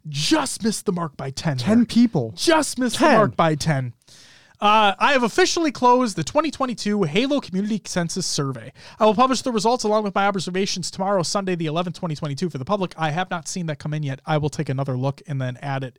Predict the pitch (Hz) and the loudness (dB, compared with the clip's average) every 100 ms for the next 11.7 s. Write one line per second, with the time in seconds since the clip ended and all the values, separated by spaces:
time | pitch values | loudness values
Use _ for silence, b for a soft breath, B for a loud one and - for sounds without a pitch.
0 | _ - 135 131 _ - 147 131 156 160 | _ -18 -16 -16 _ -10 -8 -2 0 -2
1 | B B B B B 208 220 - 320 349 | B B B B B 0 0 2 4 4
2 | 330 277 233 294 285 262 208 - 233 165 | 4 2 2 0 0 0 -4 -2 -4 -2
3 | 170 226 220 196 208 190 147 131 185 185 | 0 0 0 -2 -4 -4 -4 -4 -4 -4
4 | - 147 151 143 _ _ _ 123 113 - | -4 -6 -4 -4 _ _ _ -18 -18 -18
5 | - - _ _ _ - 220 247 - _ | -20 -20 _ _ _ -2 2 2 -2 _
6 | - 151 151 151 147 147 - _ _ _ | -6 0 2 2 0 -2 -6 _ _ _
7 | _ _ - 139 123 123 - - 120 - | _ _ -4 0 0 -2 -8 -12 -20 -20
8 | _ _ _ _ _ _ _ _ _ _ | _ _ _ _ _ _ _ _ _ _
9 | _ _ _ _ _ _ _ _ _ _ | _ _ _ _ _ _ _ _ _ _
10 | _ _ _ _ _ _ _ _ _ _ | _ _ _ _ _ _ _ _ _ _
11 | 160 151 147 185 180 240 | -2 0 2 0 2 0